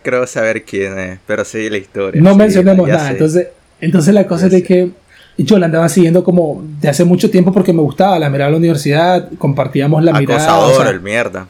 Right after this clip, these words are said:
Speaker 2: no, no, no, no, no,
Speaker 1: Acosador
Speaker 2: no, no.
Speaker 1: de viaje.
Speaker 2: No, porque, no porque nos correspondíamos la mirada, yo la quedaba viendo a ella y ella me quedaba viendo y nos quedamos viendo mutuamente. Entonces, cuando eso pasa,
Speaker 1: <laughs>
Speaker 2: como todas, como todo ser humano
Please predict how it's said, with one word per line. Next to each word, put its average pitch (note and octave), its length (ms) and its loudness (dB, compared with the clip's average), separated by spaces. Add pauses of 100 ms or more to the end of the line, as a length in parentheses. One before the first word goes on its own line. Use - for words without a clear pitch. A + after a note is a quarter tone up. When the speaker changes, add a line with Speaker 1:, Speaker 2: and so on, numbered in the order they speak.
Speaker 2:
no, F#3+ 80 4
no, F#3 180 6
no, - 0 -
no, F3+ 100 4
no, E3+ 100 0
Speaker 1:
Acosador C#3+ 380 0
Speaker 2:
no, B2 120 -4
no. - 60 -8
Speaker 1:
de F#2 60 -10
viaje. F#2+ 260 -10
Speaker 2:
No, F3+ 280 6
porque, D#3 360 0
no F3 160 4
porque F3 320 2
nos D3 140 2
correspondíamos C#3+ 580 -2
la G3 100 2
mirada, D3+ 440 0
yo C3 100 -2
la C#3+ 120 0
quedaba D#3+ 180 0
viendo E3+ 180 2
a D3+ 60 0
ella G3 180 2
y E3 80 0
ella D3+ 140 0
me D#3 120 -2
quedaba C#3+ 220 -2
viendo D#3 200 2
y D#3+ 40 2
nos D3 120 0
quedamos C#3 320 -4
viendo C#3+ 220 2
mutuamente. B2 560 -4
Entonces, C#3 380 -2 (360)
cuando D#3+ 240 2
eso A#3 240 2
pasa, D#3+ 440 -2 (280)
Speaker 1:
<laughs> C4+ 280 -12
Speaker 2:
como F3+ 280 4
todas, G#3 380 4
como F3+ 240 4
todo A3 220 4
ser B3 180 2
humano F#3+ 580 2